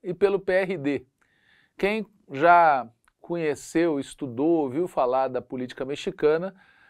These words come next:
sabe que é incrível isso. O pri, Partido Revolucionário Institucional, governou o México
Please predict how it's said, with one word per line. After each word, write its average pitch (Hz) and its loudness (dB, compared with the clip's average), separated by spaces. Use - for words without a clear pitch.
sabe 160 4
que 175 -2
é 196 2
incrível 190 0
isso. - -14
O 160 -2
pri, 208 4
Partido 156 -2
Revolucionário 147 -2
Institucional, 135 0
governou 156 0
o 147 -6
México 170 -6